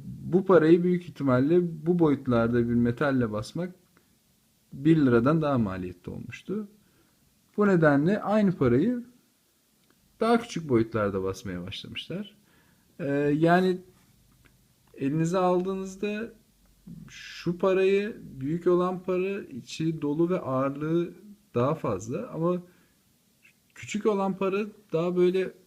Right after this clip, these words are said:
oyun parasıymış gibi, plastik paraymış gibi geliyor insanın eline. Daha hafif. İçi sanki boş gibi.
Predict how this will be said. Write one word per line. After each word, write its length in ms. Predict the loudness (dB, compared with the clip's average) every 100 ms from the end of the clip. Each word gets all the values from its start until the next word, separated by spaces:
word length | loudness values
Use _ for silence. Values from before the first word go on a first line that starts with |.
| _ _ _ _
oyun 300 | 2 6 6
parasıymış 600 | 4 2 0 -2 -4 -4 -8
gibi, 240 | -6 -6
plastik 440 | -4 -4 -6 -8
paraymış 440 | -6 -4 -4 -6 -8
gibi 200 | -8 -6
geliyor 260 | -6 -6
insanın 340 | -8 -10 -10 -8
eline. 240 | -8 -6
Daha 240 | -4 -4 -4
hafif. 300 | -4 -6 -10 -14 _ _ _ _ _ _ _
İçi 240 | -6 -4 -2
sanki 400 | 0 -2 -2 -2
boş 280 | -2 -2
gibi. 380 | -8 -6 -4 -6